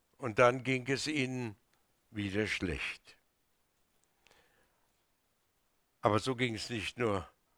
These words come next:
wir brauchen nicht nur schief auf Israel zu gucken, so ging es nicht nur Israel, so ging es uns auch. Ich kann mich noch gut erinnern, als es hieß, das war Anton Schulte, der das mal gesagt hat,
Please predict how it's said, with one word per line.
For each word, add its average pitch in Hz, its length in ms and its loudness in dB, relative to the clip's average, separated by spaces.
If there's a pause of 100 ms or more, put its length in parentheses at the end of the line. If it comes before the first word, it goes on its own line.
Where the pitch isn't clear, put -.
(680)
wir 90 120 -8
brauchen 110 340 2
nicht 95 240 -6
nur 101 100 -2
schief 139 380 -2
auf 120 220 0
Israel 113 520 2
zu 117 200 -8
gucken, 110 440 -6 (840)
so 135 240 4
ging 139 280 2
es - 140 -6
nicht 135 340 0
nur 131 160 2
Israel, 139 680 -2 (960)
so 120 320 2
ging 107 320 -2
es 127 220 -4
uns 98 500 -6
auch. 76 480 -8 (1800)
Ich 175 300 6
kann 196 240 10
mich 180 200 0
noch 170 280 10
gut 180 260 2
erinnern, 160 540 8
als 143 300 8
es 151 180 0
hieß, 175 260 2
das 135 180 2
war 123 160 8
Anton 127 360 4
Schulte, 139 360 4
der 107 200 4
das 104 180 4
mal 117 220 10
gesagt 127 440 8
hat, 143 240 6